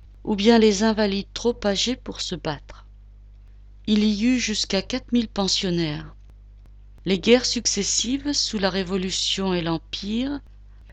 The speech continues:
firent que Napoléon dut créer d'autres annexes pour accueillir les grands blessés, comme à Versailles, à Avignon ou à Gand.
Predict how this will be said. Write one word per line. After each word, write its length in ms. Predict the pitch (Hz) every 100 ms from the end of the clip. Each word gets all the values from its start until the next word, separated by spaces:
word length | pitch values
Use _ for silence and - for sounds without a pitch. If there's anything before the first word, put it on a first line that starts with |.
| -
firent 280 | - 262 -
que 80 | 220
Napoléon 680 | 220 233 247 226 233 269
dut 160 | 202 196
créer 360 | - 220 214
d'autres 460 | 196 247 254 220 190
annexes 520 | 175 175 208 - - 254 - - - - -
pour 160 | 208
accueillir 440 | 220 220 233 220 233
les 120 | 175
grands 240 | - 214
blessés, 640 | 214 196 - - 156 202 240 - - - -
comme 200 | - 196
à 80 | 196
Versailles, 680 | 180 180 - 180 175 214 294 - - - - - -
à 160 | - 170
Avignon 560 | 180 185 185 202 220 - - - - - -
ou 120 | 175
à 100 | 170
Gand. 240 | 147 151